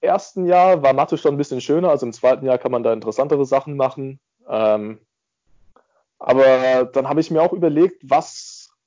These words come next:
will ich damit dann letztendlich machen, wenn ich Mathe studiert habe?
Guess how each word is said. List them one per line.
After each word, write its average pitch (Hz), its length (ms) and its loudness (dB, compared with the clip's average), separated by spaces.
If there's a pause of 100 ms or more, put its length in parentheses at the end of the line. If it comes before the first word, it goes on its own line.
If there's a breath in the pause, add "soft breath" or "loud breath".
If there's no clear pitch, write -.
(380)
will 139 340 -4
ich 196 180 0
damit 131 340 -4
dann 123 200 0
letztendlich 127 760 -4
machen, 92 500 -10 (1800)
wenn 110 260 -4
ich - 280 -12
Mathe 104 360 -4
studiert 87 440 -6
habe? 85 220 -6